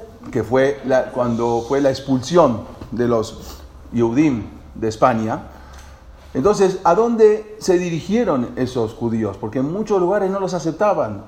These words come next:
Iban, como dijimos, en barcos o iba-, y le decían, "No, acá no sa-, acá no son", porque no solamente que no los aceptaban, sino que aparte el Yehudí venía de una manera tan denigrante,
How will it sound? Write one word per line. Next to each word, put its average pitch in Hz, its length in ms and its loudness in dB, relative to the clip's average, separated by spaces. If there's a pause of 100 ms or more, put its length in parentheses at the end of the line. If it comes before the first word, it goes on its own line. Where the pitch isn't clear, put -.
Iban, 185 400 -4
como 147 220 -4
dijimos, 160 460 -4
en 127 120 0
barcos 131 520 0
o 113 100 -4
iba-, 127 160 -6 (420)
y 127 160 2
le 127 120 0
decían, 160 200 -2
"No, 175 120 0
acá 160 180 -2
no 170 140 -4
sa-, 147 200 -4
acá 156 200 -2
no 160 80 -2
son", 139 260 -4 (100)
porque 120 140 -4
no 220 80 2
solamente 156 540 0 (680)
que 113 60 -4
no 123 140 0
los 117 100 -4
aceptaban, 104 400 -4
sino 151 180 -6
que 139 100 -2
aparte 143 500 -2 (400)
el 113 100 -10
Yehudí 127 360 -2
venía 139 260 -4
de 143 60 -2
una 147 120 -2
manera 131 500 -4
tan 160 220 -2
denigrante, 127 580 -4